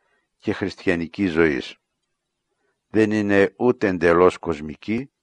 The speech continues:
ούτε εντελώς χριστιανική. Προσπαθούμε να συνδυάσουμε τον κόσμο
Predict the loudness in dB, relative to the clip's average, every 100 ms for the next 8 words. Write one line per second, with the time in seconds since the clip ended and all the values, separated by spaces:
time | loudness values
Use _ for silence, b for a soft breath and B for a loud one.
0 | _ _ _ _ _ 0 2 2 0 2
1 | 4 4 2 -2 -16 -10 -8 -8 -10 -12
2 | -14 -14 _ _ _ _ _ _ _ _
3 | _ _ -2 -2 2 2 2 -2 0 -2
4 | -2 -4 -6 -4 -6 0 2 4 2 -4
5 | -2 -2 2 0 2 4 4 4 0 2
6 | 2